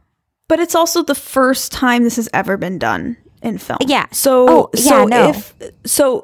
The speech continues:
Speaker 1: so if someone's watching this and they don't even really realize that's what happening,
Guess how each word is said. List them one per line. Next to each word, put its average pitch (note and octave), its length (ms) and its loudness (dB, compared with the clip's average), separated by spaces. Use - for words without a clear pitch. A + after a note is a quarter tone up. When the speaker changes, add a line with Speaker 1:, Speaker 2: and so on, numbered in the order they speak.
Speaker 1:
so C#4 340 0
if - 580 -4
someone's B3+ 460 -2
watching D4+ 460 0
this B3+ 200 0
and B3+ 80 2
they B3 100 4
don't A#3+ 180 0
even A#3 200 -2
really G#3+ 300 -2
realize A#3+ 640 2
that's - 300 -8
what C3 100 -6
happening, A#2 600 -4